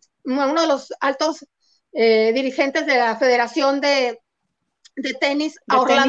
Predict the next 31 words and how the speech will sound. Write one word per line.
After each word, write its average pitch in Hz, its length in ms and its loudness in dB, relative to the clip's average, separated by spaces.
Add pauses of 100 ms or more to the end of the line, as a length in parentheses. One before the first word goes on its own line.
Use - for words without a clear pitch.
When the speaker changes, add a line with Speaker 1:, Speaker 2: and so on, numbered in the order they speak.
Speaker 2:
tenis. 294 60 -10
Speaker 1:
Florida, 302 420 0
donde 262 240 2
ahí 285 360 -2 (420)
iba 269 180 0
a 269 100 -4
ser 277 220 2
la 277 140 2
Speaker 2:
Mm. 285 40 0
Speaker 1:
reunión. 294 640 4
Speaker 2:
How 247 260 8
nice. 269 1120 2
Speaker 1:
Así 277 380 -2
es, 339 360 2
donde 277 300 2
ver 285 200 2
que, 262 500 0 (880)
y 311 260 2
los 320 200 0
quiso 370 260 0
convencer 302 840 2 (260)
de 285 160 0
que 285 120 -2
le 277 100 0
dieran 302 260 0
a 330 60 -2
su 330 80 -4
empresa 285 400 -2
Cosmos 277 480 -2
ese 269 300 -4
evento. 285 460 0